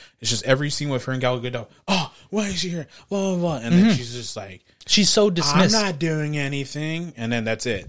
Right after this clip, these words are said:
Speaker 1: Like,
Speaker 2: Mm-hmm.
Speaker 1: that's most of her scenes. I'm like, "Ah." So yeah.
Speaker 2: Such a waste of, of
Speaker 1: Probably
Speaker 2: a
Speaker 1: the
Speaker 2: great
Speaker 1: most fru-,
Speaker 2: actress.
Speaker 1: probably the most frustrating. Uh, I haven't seen her in anything,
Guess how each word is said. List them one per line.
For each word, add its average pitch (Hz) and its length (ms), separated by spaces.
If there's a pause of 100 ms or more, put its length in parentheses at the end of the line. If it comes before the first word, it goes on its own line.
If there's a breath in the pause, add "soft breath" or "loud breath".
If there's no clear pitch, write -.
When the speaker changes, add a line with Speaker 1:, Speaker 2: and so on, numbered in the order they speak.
(100)
Speaker 1:
Like, 113 140
Speaker 2:
Mm-hmm. 147 540
Speaker 1:
that's 120 180
most 139 200
of 127 60
her 127 120
scenes. 113 320
I'm 107 120
like, 107 240
"Ah." 175 560 (680 loud breath)
So - 160
yeah. 98 200 (280)
Speaker 2:
Such 185 280
a 160 60
waste 131 340
of, 123 220
of 123 160
Speaker 1:
Probably 131 220
Speaker 2:
a - 20
Speaker 1:
the - 60
Speaker 2:
great 123 160
Speaker 1:
most 123 120
fru-, 120 120
Speaker 2:
actress. - 360
Speaker 1:
probably 156 200
the 131 60
most 131 240
frustrating. 120 680
Uh, 101 220
I 117 100
haven't 127 200
seen 120 140
her 117 60
in 110 80
anything, 104 440